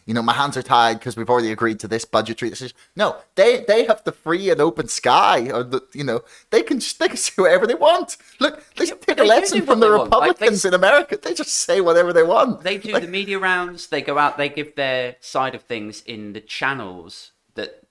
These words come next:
Speaker 2: are open to them. So you'll get, like, an Emily Thornberry or an Angela Rayner on the morning rounds, and they will say, "We fully support the strikers, uh, we are behind them, we think it's disgusting that they haven't had a pay rise for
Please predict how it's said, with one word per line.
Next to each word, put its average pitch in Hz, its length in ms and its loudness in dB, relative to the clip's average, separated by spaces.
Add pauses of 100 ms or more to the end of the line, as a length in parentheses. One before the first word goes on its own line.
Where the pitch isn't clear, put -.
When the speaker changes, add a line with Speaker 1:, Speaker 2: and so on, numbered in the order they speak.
(240)
Speaker 2:
are 104 220 -4
open 107 280 -8
to 117 200 -12
them. 67 200 -20
So - 120 -16
you'll 120 200 -10
get, 131 260 -4
like, 113 160 -6
an 107 100 -14
Emily 101 300 -10
Thornberry 113 540 -10
or - 100 -14
an 95 80 -10
Angela 95 280 -12
Rayner 104 520 -10
on 98 100 -14
the 95 60 -16
morning 95 260 -14
rounds, 104 360 -8
and 104 160 -16
they 107 120 -6
will 98 140 -14
say, 92 520 -10 (440)
"We 117 160 -8
fully 117 320 -10
support 101 440 -16
the - 40 -20
strikers, 104 920 -12 (120)
uh, 85 360 -12 (160)
we 95 420 -14
are 90 120 -12
behind 135 380 -8
them, 135 360 -12
we 92 160 -12
think - 200 -20
it's 87 100 -18
disgusting 135 440 -12
that 123 100 -14
they 113 60 -8
haven't 104 160 -14
had 90 100 -12
a - 20 -20
pay 139 160 -10
rise 131 300 -10
for 117 380 -12